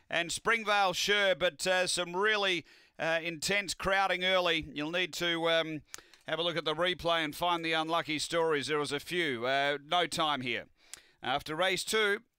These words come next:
and, uh, Too Good Dunkel for Debbie Stupos. Start number eleven, and he gets the win. Able to, uh, finish on hard. Uh, Barely Zero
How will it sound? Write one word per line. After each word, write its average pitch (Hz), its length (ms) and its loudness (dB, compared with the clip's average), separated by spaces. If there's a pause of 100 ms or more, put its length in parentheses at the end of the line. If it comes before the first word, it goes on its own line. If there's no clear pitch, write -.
(260)
and, 156 520 -2
uh, 165 260 2
Too 202 240 0
Good 180 300 -2
Dunkel 180 880 0
for 139 160 -2
Debbie 196 380 -2
Stupos. 185 800 -4 (440)
Start 196 380 0
number 190 240 -2
eleven, 196 480 0 (180)
and 165 320 -2
he 160 140 -2
gets 180 280 -4
the 202 120 -2
win. 175 400 -2 (260)
Able 151 280 -2
to, 156 300 -2
uh, 156 220 2 (320)
finish 190 380 -4
on 196 140 2
hard. 180 380 2 (600)
Uh, 147 220 0
Barely 196 420 0
Zero 196 400 2